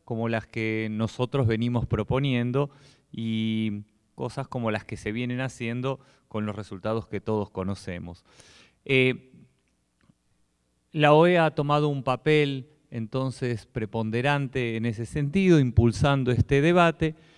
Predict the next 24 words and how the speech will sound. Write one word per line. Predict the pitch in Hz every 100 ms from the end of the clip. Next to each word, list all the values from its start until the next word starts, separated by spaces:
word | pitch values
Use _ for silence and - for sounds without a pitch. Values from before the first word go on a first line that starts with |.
| _ _ _
y | 196 202 208 - _ _ _ _ _ _ _
el, | - 143 143 139 131 131 127 -
este | 151 - - 175
año | 185 175 160 160
se | 151 - 131
realizó | 131 131 123 156 147
la | 139
Asamblea | 123 - 123 135 160 196 175 143
General | - 123 117 120 131
de | 123
la | 117
Organización | 117 113 113 113 139
de | 131
Estados | 131 139 139 156
Americanos, | 147 156 151 170 170 -
que | 139
tuvo | - 156 151 - - _ -
como | 131 127 127 120 -
por | 131 127
primera | - 143 165 180 175
vez | 175 139 113 - -
como | 120 120 117
tema | - 175 175 156
central | - 139 139 147 175 175 170 175